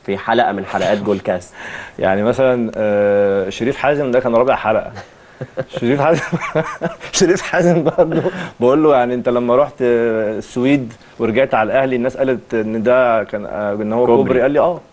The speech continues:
Speaker 2: <laughs> يعني ما، ما اتحايلتش عليه.
Speaker 1: آه.
Speaker 2: ما صعبش يعني، ما ده كان مثلًا، آه، في، في ناس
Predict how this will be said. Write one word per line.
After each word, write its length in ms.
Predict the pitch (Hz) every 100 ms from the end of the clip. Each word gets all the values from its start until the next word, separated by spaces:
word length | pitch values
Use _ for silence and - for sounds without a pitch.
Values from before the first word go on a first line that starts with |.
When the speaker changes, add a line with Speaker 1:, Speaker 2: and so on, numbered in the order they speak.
| _ _ _ - - - - -
Speaker 2:
<laughs> 580 | - - - - - -
يعني 320 | 127 127 147 147
ما، 100 | 135 - -
ما 60 | 135
اتحايلتش 600 | - 151 147 170 165 -
عليه. 400 | 139 147 151 165
Speaker 1:
آه. 340 | 117 117 117 101 - - -
Speaker 2:
ما 200 | 120 120
صعبش 440 | 123 127 143 127
يعني، 340 | 135 120 117 117
ما 380 | 117 110 110 107
ده 120 | 127
كان 500 | 131 120 113 107 107
مثلًا، 540 | 117 127 113 107 101
آه، 560 | 90 - - - - 127 - - - - -
في، 160 | - 165
في 160 | 135 208
ناس 200 | 226